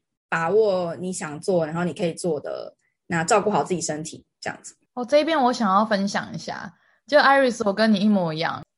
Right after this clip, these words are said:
Speaker 2: 过劳嘛，就是我那时候读硕士的时候，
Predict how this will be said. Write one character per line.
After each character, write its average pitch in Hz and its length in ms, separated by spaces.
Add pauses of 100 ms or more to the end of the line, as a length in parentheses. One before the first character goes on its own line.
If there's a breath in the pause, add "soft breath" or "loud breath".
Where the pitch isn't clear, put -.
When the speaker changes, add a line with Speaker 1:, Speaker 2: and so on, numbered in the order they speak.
(160)
Speaker 2:
过 294 300
劳 151 280
嘛， 160 440
就 269 100
是 277 80
我 226 80
那 254 100
时 233 100
候 226 60
读 185 200
硕 190 200
士 180 200
的 156 100
时 - 140
候， 165 340